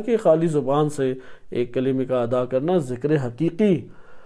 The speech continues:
وہ خناسیت کا باعث اس کے بنتا ہے۔ اس کا رنگ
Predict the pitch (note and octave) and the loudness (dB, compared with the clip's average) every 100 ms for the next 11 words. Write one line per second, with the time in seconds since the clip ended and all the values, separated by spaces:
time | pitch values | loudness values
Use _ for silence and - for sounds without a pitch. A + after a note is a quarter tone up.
0 | - - C3 F#3 F#3+ - C#3+ C3+ C3+ D#3 | -18 -2 4 6 6 2 0 2 4 6
1 | F3+ G#3 A#3 B3 B3 F3+ E3 D#3+ D#3 - | 6 6 6 6 4 4 4 2 -2 -6
2 | D#3 D3 D3 G3 F3+ F3+ - G3+ A3+ - | -4 -4 -2 2 4 2 4 6 6 2
3 | - - - A#2+ C#3+ G3 | -12 -18 -12 -2 4 4